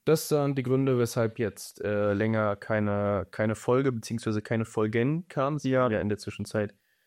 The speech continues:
Speaker 1: schon noch welche eine Folge gekommen.
Speaker 2: Und wie gesagt, um dich kurz zu ergänzen, auch
Speaker 1: Um dich kurz zu unterbrechen.
Speaker 2: Genau, ja. Damit die ganzen, also wir haben ja sehr viele zahlreiche Kommentare bekommen mit Fragen, „Jo, wo seid ihr? Warum kam keine neue Folge?“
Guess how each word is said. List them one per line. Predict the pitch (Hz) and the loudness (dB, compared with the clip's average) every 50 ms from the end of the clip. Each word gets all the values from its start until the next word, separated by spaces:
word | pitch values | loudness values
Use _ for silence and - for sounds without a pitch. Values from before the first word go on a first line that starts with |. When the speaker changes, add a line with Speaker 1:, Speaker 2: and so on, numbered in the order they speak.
| _ _ | _ _
Speaker 1:
schon | - 117 113 | -6 -2 -2
noch | 113 104 | 0 0
welche | 104 104 107 - - | 0 0 0 0 0
eine | 98 104 107 | -2 -2 -2
Folge | - - 110 101 107 107 | -4 -4 -4 -2 -2 -2
gekommen. | 110 107 - 127 123 147 185 - _ | -4 -2 0 0 0 0 0 -4 _
Speaker 2:
Und | - 156 143 | -6 -4 -2
wie | 165 143 | -2 0
gesagt, | 156 185 196 202 - 156 | 0 0 -2 -2 -2 -2
um | 147 151 151 | -2 0 0
dich | 151 147 - | -2 -2 -4
kurz | - 147 - | -6 -6 -4
zu | - 147 | -2 -2
ergänzen, | 131 131 143 147 143 - 151 135 - | -2 0 0 -2 -2 -2 -2 -2 0
auch | 127 131 131 127 - | 2 2 2 0 0
Speaker 1:
Um | - 101 127 | -2 0 0
dich | 120 117 - | 0 0 0
kurz | - 117 - | -2 -2 -2
zu | - 113 | -2 -4
unterbrechen. | 104 101 107 107 123 - 160 165 143 131 143 | -4 -2 -4 -4 -4 -6 -6 -6 -4 -4 -2
Speaker 2:
Genau, | 156 151 143 131 123 123 | 0 0 2 2 2 2
ja. | 123 127 120 123 117 - - - - _ | 2 2 2 0 -2 -4 -10 -20 -20 _
Damit | - - 147 139 143 143 131 - - - - - - | -6 -2 0 0 0 0 -2 -4 -8 -10 -8 -8 -6
die | 131 | -4
ganzen, | - 143 147 147 - - 139 127 - | -2 -2 -4 -4 -4 -4 -4 -4 -2
also | 143 123 123 127 120 - | -4 -2 0 0 -2 0
wir | 135 135 | 0 0
haben | 139 | 0
ja | 139 | 0
sehr | 127 113 143 131 | 0 0 -2 -2
viele | - - 127 123 | -2 -2 -2 -2
zahlreiche | - - 135 139 139 - - | -2 -2 -4 -4 -4 -4 -2
Kommentare | - 127 123 120 139 135 139 131 | -2 0 0 0 0 -2 -2 0
bekommen | 127 123 - - 131 120 | -2 -2 -2 -2 -2 -2
mit | 123 - | -2 -4
Fragen, | - - 131 135 123 120 | -4 -4 -2 0 0 2
„Jo, | 117 127 127 127 120 | 2 2 2 2 2
wo | 120 | 0
seid | 110 127 123 127 127 - | 0 0 0 0 0 0
ihr? | 131 | -2
Warum | 120 113 | -4 -2
kam | - 127 - | -4 -4 -4
keine | - 123 120 | -4 -2 -2
neue | 120 120 120 117 | -2 -2 -4 -4
Folge?“ | - - 123 123 127 123 127 123 | -2 0 0 2 2 2 0 0